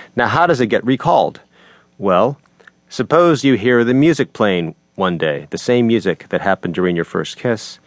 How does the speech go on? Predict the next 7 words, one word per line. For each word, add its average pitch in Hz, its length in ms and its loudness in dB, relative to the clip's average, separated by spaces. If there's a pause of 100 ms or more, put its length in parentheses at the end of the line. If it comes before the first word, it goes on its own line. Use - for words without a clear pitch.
(140)
That 110 180 0
activates 107 640 -2 (340)
a 98 100 -6
particular 101 380 -2
set 101 200 0
of 92 80 0
neurons, 101 520 0